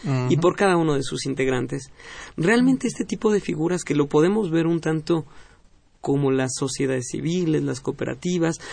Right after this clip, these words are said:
Speaker 1: son figuras que de alguna manera mientras se está utilizando, mientras no repartan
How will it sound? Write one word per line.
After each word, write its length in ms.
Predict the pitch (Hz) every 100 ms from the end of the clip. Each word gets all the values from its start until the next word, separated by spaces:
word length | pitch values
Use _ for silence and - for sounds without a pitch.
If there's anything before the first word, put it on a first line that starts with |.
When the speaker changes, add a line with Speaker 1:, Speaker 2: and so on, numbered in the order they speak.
| -
Speaker 1:
son 220 | - 240
figuras 540 | 240 233 175 165 170 160
que 100 | 156
de 80 |
alguna 260 | 160 170 202
manera 360 | 185 165 165 160
mientras 600 | 156 147 143 147 147 143 - -
se 200 | - - 156
está 280 | 151 202
utilizando, 800 | 202 196 196 170 165 151 139 131 - _ - -
mientras 420 | 160 165 160 160
no 140 | 175 208
repartan 840 | 202 - 170 156 151 139 135 143